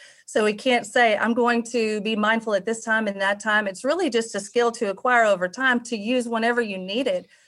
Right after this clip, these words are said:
So you don't have those panic attacks and you don't have those blood pressure spikes and you don't have to take medications that you actually have control over, because the brain is a powerful thing and can control quite a bit when we know what to do.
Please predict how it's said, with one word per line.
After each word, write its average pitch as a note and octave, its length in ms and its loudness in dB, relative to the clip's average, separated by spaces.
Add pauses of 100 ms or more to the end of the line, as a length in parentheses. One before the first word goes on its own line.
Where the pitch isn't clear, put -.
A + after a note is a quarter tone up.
So - 160 -4
you A#3+ 140 0
don't A#3 280 2
have G#3+ 200 0
those F3 160 0
panic F3 320 -2
attacks F3 480 -6
and G3+ 100 -6
you A#3 80 0
don't C4+ 220 2
have A#3 220 0
those F#3 160 2
blood F3+ 280 0
pressure F3 320 -2
spikes F3+ 520 -8
and G3+ 120 -8
you G#3 80 -4
don't A3+ 220 -4
have A3+ 140 -2
to A#3 80 -10
take A3 200 -6
medications G#3 680 -2
that F#3 320 2 (320)
you B3 140 2
actually C4 340 2
have A3+ 220 0
control A#3+ 500 -2
over, F3+ 380 4
because G3+ 320 -4
the G#3 80 -2
brain A#3 360 2
is F#3+ 120 0
a E3 60 0
powerful B3+ 580 -2
thing G3 400 0
and F#3+ 140 -6
can G3+ 180 -6
control G3 640 0
quite C4 300 0
a A3+ 60 0
bit A3 340 2 (260)
when A#3+ 140 2
we A#3+ 120 0
know G#3 180 2
what F3 180 -2
to - 100 -16
do. E3+ 340 -6